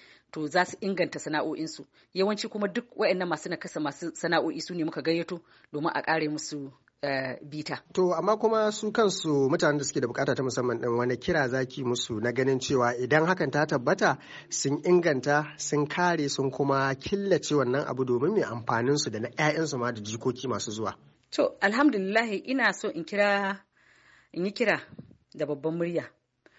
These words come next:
Speaker 1: kuma in ja kunne cewa gwamnati ta kashe ɗimbin kuɗi har wajen biliyan ɗaya wanda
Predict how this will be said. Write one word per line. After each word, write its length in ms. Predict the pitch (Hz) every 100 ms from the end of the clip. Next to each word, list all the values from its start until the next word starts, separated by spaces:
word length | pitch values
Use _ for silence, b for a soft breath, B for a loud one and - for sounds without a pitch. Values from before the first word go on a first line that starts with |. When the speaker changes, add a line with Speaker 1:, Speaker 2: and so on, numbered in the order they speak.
| b
Speaker 1:
kuma 200 | - 190
in 640 | - 165 156 147 143 139 165 165
ja 180 | 165 165
kunne 380 | - 160 131 - - _ _ b b b b b
cewa 500 | - 196 175 165 160
gwamnati 380 | 170 202 226 -
ta 120 | 196
kashe 480 | 196 202 190 156 151 -
ɗimbin 320 | 196 185 202
kuɗi 580 | - - 190 196 190 180 - - -
har 200 | - 185
wajen 280 | 180 196 170
biliyan 320 | 180 185 139
ɗaya 260 | 165 180 190 - b b b b
wanda 600 | 175 160 151 139 127